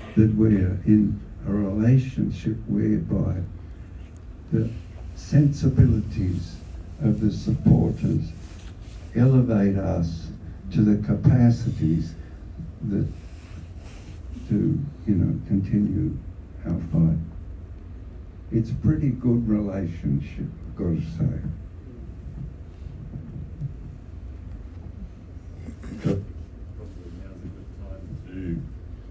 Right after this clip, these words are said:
Speaker 2: just say that there's a, uh, there'll be a table outside. Um, it will be, uh, manned by, uh, the Seattle for Assange group.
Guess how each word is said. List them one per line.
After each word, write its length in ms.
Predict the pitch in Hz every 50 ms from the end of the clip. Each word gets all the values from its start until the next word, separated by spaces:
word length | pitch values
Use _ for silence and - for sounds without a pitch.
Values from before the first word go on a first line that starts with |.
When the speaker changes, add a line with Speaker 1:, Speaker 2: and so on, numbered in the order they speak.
| - - - -
Speaker 2:
just 200 | 101 92 - -
say 140 | 98 95
that 220 | 92 87 85 85 -
there's 260 | 101 95 90 82 85
a, 360 | 85 82 85 82 80 78 82 - - - - - -
uh, 240 | - 90 85 82 82 - - -
there'll 120 | 104 98
be 120 | 95 101 92
a 40 |
table 500 | 87 - - 95 95 90 87 90 87 85 87 - - - -
outside. 760 | 92 92 92 92 - - - - - 90 90 87 90 87 87 - - - - - - - - - -
Um, 460 | - 90 87 87 87 82 - 92 - -
it 120 | 104 95 95 95 - - -
will 80 | 92
be, 400 | 87 82 85 85 82 82 82 82 82 - - - - - - - - - - -
uh, 40 | 98
manned 600 | 92 87 85 87 90 92 92 92 92 90 87 87 - - - - - -
by, 340 | 101 95 90 87 85 82 - - - - - - - - - -
uh, 240 | - 92 90 85 85 82 -
the 80 | 92 95
Seattle 480 | - - - 101 95 92 90 90 90 90 - - - - - - - - - - - -
for 80 | 107
Assange 440 | 98 87 - 98 95 98 101 104 - - - - - - - - - - - - - - - - -
group. 320 | - 113 120 139 147